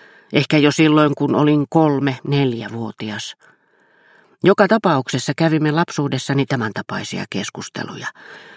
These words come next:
"Miten kauniit hiukset, noin vahvat ja kiiltävät. Annatko ne minulle?" "En, ne ovat minun." "Antaisit nyt. Voin lainata ne sinulle, jos haluat."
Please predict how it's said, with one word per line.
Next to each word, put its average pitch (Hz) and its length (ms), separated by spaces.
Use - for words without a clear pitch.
"Miten 147 460
kauniit 120 520
hiukset, - 640
noin 175 380
vahvat 127 380
ja 120 140
kiiltävät. 110 540
Annatko 156 480
ne 135 120
minulle?" 113 480
"En, 214 320
ne 175 100
ovat 170 260
minun." 156 360
"Antaisit 110 760
nyt. - 220
Voin 170 280
lainata 208 460
ne 120 160
sinulle, 127 420
jos 139 200
haluat." 123 400